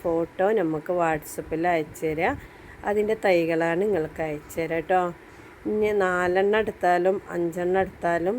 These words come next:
സി സി എഴുപത് രൂപയാണ് ട്ടോ. അപ്പം വേണമെന്നുണ്ടെങ്കിൽ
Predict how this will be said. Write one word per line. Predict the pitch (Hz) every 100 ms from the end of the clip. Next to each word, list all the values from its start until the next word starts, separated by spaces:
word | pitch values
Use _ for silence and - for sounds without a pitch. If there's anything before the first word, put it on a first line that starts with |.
| 247
സി | - 190 175 165
സി | - 226 180
എഴുപത് | 165 170 175 185 196
രൂപയാണ് | 180 151 156 165 160 170 160
ട്ടോ. | 185 175 - - - - - - - - - - - - - - - - - - - - - - - - - - - -
അപ്പം | 160 180 185 190
വേണമെന്നുണ്ടെങ്കിൽ | 185 180 180 185 185 180 180